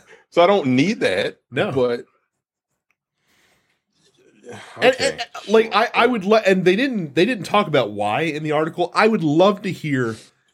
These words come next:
Speaker 2: what the justification is for this. What's the
Speaker 1: If you wanna
Speaker 2: justification?
Speaker 1: keep buying double A batteries for your
Speaker 2: Right.
Speaker 1: fucking
Speaker 2: What's the
Speaker 1: controller.
Speaker 2: justification other than we wanna rip you off for accessories?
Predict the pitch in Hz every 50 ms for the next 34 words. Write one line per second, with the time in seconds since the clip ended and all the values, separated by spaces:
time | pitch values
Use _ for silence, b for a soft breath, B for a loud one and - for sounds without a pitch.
0 | _ _ _ _ _ _ _ - 117 127 147 156 - - 151 139 127 135 131 127
1 | 127 - - - - - 117 101 107 - - 87 87 82 82 - - 92 82 78
2 | 73 - - - - - _ _ _ _ _ _ _ _ - 151 233 294 - -
3 | - 240 190 208 240 233 - 254 226 240 226 - 226 220 220 151 147 - - 151
4 | 151 151 - - 117 110 127 147 147 147 147 165 180 120 - - 196 240 233 151
5 | - - 330 370 381 - 247 196 233 - - - 349 415 - - 370 - - 339
6 | 349 - - 277 226 277 277 - - 233 240 240 240 226 226 214 190 175 202 202
7 | 208 220 220 202 175 156 139 190 190 185 190 190 190 165 156 147 151 151 - -
8 | 135 117 110 - - 117 101 - - - - - - -